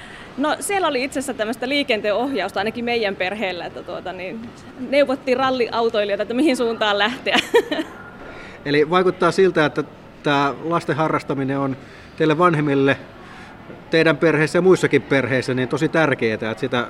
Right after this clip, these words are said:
Speaker 2: sitä aikaa sitten kuluu, paitsi treeneihin ja peleihin ku-, kuskaamisessa, niin tämän lisäksi myös sitten kaikessa tämmöisessä niin kuin talkoomeiningissä, että tää on teille tärkeä juttu ja ennen kaikkea niille lapsille tärkeä asia.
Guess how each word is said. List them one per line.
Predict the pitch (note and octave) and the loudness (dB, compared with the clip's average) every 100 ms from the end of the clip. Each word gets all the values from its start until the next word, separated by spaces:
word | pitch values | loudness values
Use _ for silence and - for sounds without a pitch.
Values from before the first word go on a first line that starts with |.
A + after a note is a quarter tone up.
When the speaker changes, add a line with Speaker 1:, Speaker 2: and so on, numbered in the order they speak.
| A2+ | -8
Speaker 2:
sitä | C#3+ D3+ | -8 -4
aikaa | E3 D3+ | -2 -2
sitten | D3 D#3+ | -4 -6
kuluu, | - F#3 D#3 A#2+ A#2+ - - - | -2 2 2 2 -2 -6 -20 -2
paitsi | D#3+ E3 - D#3+ C#3 C#3+ C#3+ D3 | 2 4 4 2 0 -10 -14 -8
treeneihin | - D#3+ D#3+ D#3 D3+ D3 | -2 2 2 2 2 2
ja | D3+ | 0
peleihin | D3+ D#3 D3 C#3+ | 2 2 2 0
ku-, | - D#3 C#3+ | 0 -2 0
kuskaamisessa, | F3 - - D3 C3+ C3 C#3+ - C#3 | -2 0 2 2 2 0 -2 -2 -4
niin | C#3 | -2
tämän | D3 C3+ | -2 -2
lisäksi | C3+ C#3+ - | -2 -2 -4
myös | C#3+ B2+ | -4 -4
sitten | C#3 D3 - - - | -4 -4 -4 -8 -8
kaikessa | D#3 C#3+ C3+ | -4 -4 -4
tämmöisessä | D3+ C#3+ C3 A#2+ C3 | -2 -2 -2 -2 -2
niin | |
kuin | B2+ - | -2 0
talkoomeiningissä, | C#3 B2+ B2 B2+ A#2+ A2 A2 - | 0 2 2 4 2 2 -4 -6
että | A#2 - - - - | -4 -6 -6 -14 -2
tää | F#3+ | 0
on | C#3+ | 2
teille | F3+ F#3 E3+ C3 - - - | 2 4 4 2 -4 -14 -2
tärkeä | D3+ C#3+ D3 | 0 2 2
juttu | C#3 C#3 E3 | 2 0 0
ja | |
ennen | D3+ D#3 | 2 0
kaikkea | D3+ D#3+ | 0 0
niille | E3 F3 | 0 0
lapsille | G3+ - B2+ | 0 0 -2
tärkeä | - A2 G#2+ G#2+ | -2 -6 -6 -10
asia. | F2 B2 | -10 -14